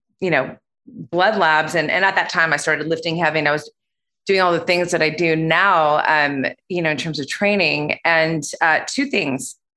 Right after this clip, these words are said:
were discovered. And this is really interesting because, you know, I'm someone that, that is very, very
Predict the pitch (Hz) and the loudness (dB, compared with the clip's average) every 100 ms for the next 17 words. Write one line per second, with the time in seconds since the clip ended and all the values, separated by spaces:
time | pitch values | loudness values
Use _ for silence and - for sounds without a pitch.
0 | _ 175 175 170 - 170 147 139 82 - | _ -4 -4 -4 -4 -2 -2 -2 -4 -6
1 | _ _ _ _ _ _ - 240 320 330 | _ _ _ _ _ _ -2 0 0 0
2 | 220 226 208 190 190 175 165 165 156 190 | 2 2 2 0 -2 -4 -4 -4 -4 -6
3 | 165 196 175 - 196 202 220 196 170 165 | -2 0 2 2 2 0 0 0 2 0
4 | 165 160 - 202 - 214 311 320 - 175 | 2 0 0 0 0 2 0 0 -2 0
5 | 165 185 175 151 170 196 196 | 2 0 0 0 0 -2 -6